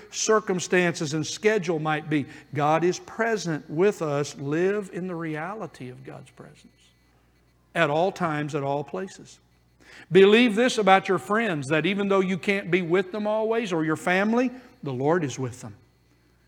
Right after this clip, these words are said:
And you can pray for them, that the presence of God would richly encourage them and strengthen them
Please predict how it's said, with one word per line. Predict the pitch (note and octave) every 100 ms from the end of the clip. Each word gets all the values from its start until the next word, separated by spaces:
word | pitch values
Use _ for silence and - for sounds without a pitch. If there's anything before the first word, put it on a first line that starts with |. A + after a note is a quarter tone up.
| _
And | F#3+ F#3
you | G3+
can | F#3+ F3
pray | - G3 G#3+
for | G#3 F#3
them, | D3+ B2 G#2+ - - _
that | F3+ F3+
the | D3
presence | - G3 A3 G#3 G#3+ G#3
of | D#3+
God | F3+ F#3 F#3 E3+
would | D#3
richly | C3+ C#3+ G3+ G#3 - G#3 G#3 D#3+
encourage | D3+ - G#3 G#3 E3+ B2+
them | C3+ D3+
and | C#3+ B2+
strengthen | - - G3 F#3+ D3+ C3+
them | B2+ A#2+